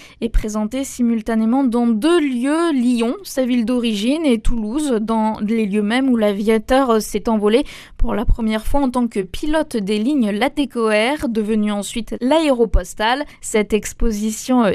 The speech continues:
inédite rassemble objets personnels, photos, manuscrits et dessins pour raconter la vie de l'auteur.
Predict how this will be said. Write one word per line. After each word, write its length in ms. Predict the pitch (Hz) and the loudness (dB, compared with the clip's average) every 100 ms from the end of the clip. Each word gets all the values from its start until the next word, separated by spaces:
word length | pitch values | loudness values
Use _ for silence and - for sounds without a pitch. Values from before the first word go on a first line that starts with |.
| - | 2
inédite 560 | 254 254 226 294 302 | 2 4 2 0 -4
rassemble 640 | - 220 220 233 226 208 196 | -2 -2 0 0 2 2 2
objets 280 | 196 202 220 | -2 -2 0
personnels, 720 | 214 - - 240 214 214 277 294 | 2 0 0 0 2 2 -2 -6
photos, 480 | - 247 220 226 254 | -2 2 4 4 4
manuscrits 540 | 247 240 240 - 254 | 2 2 0 -2 0
et 80 | 226 | 2
dessins 420 | 220 220 269 302 | 2 0 -2 0
pour 180 | - 220 | 0 0
raconter 420 | 202 202 190 262 | -2 -2 0 0
la 140 | 226 | 0
vie 140 | 214 269 | 0 2
de 100 | 262 | 4
l'auteur. 480 | 220 202 226 302 | 4 4 2 2